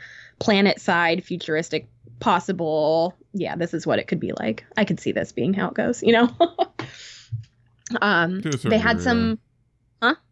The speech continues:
Speaker 2: To a certain degree, yeah.
Speaker 1: To a certain degree, yes. Uh, they had some really good explosions in this movie. One in particular is,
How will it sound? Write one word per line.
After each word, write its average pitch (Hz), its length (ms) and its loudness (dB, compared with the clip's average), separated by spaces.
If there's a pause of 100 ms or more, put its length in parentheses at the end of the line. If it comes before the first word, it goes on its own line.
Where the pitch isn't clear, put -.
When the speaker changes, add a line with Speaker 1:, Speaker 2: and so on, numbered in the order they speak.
Speaker 2:
To 175 120 -2
a 151 60 2
certain 95 260 -4
degree, 87 360 -6
yeah. 82 180 -8 (580)
Speaker 1:
To 262 140 2
a 226 60 4
certain 156 280 -4
degree, 202 360 -12
yes. - 320 -20 (380)
Uh, 214 200 4
they 214 100 0
had 226 260 -2
some 214 340 -4
really 277 300 2
good 208 460 6
explosions 202 1700 2 (480)
in 214 180 6
this 175 240 0
movie. 175 540 6 (100)
One 214 440 8
in 339 140 10
particular 226 840 4
is, 185 420 0